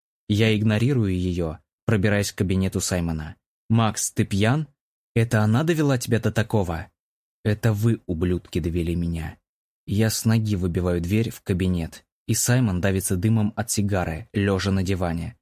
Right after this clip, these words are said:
В его глазах сразу мелькает осознание. Осознание того, что он в полном дерьме. «Доброе утро, солнышко!» Я хватаю его за шкирку и скидываю на пол. Он пытается подняться и выкрикивает: «Стой! Стоп!» Он выставляет руки вперед.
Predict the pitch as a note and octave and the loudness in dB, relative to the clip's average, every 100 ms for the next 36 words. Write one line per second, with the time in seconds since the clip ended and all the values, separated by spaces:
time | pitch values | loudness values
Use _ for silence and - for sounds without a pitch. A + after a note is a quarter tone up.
0 | _ - G2 A2+ B2 A2 G#2+ A2+ B2 - | _ -6 0 2 2 2 0 0 -2 0
1 | A2+ G#2+ G2 F#2+ G2+ F#2+ F#2+ G2+ F#2+ F#2+ | 0 0 0 0 -2 -2 -2 -2 0 -2
2 | E2+ D#2+ A#2 _ _ - A2 G2+ G2+ F#2 | -2 -6 -10 _ _ -2 0 2 2 0
3 | F2 F2+ G2 B2 - - - B2+ A2 - | 0 -2 0 -2 -4 -10 -2 0 0 -2
4 | - G#2+ F#2+ F2+ F#2 F2+ E2+ D#2+ _ _ | 0 2 2 0 0 -2 -2 -6 _ _
5 | _ _ - F#2+ B2+ C#3+ E3 D#3 G2+ - | _ _ -4 0 2 2 0 0 -2 0
6 | C3 A#2+ F#2 - E2 - _ _ - G#2+ | 2 2 0 -4 -8 -10 _ _ -2 -2
7 | G2+ G#2+ G#2 G2 F#2 F#2 - C3 B2 A2 | 0 0 0 0 0 -2 -2 -2 -2 -2
8 | - A2+ - G#2 F#2+ F#2+ F#2 F2 E2+ - | -2 -4 -2 -2 0 0 0 -4 -8 -10
9 | _ - C#3 B2+ B2 A#2 G#2+ - - F#2+ | _ -6 0 2 2 0 0 -2 -2 2
10 | A2 A2 - - A2+ A2 A2+ - F2+ E2+ | 2 0 -2 0 -2 0 -2 -4 -2 -4
11 | - _ _ _ - - - C3+ G2 D#2 | -6 _ _ _ -6 -4 0 2 0 -4
12 | _ - - - D3+ - - _ _ _ | _ -6 -2 2 2 0 -8 _ _ _
13 | - A#2 G2+ G2 G2+ F#2 G2+ F#2+ G2 F2 | 0 0 2 -2 -2 0 0 0 -4 -4
14 | - - F2+ D#2+ | -6 -2 -2 -2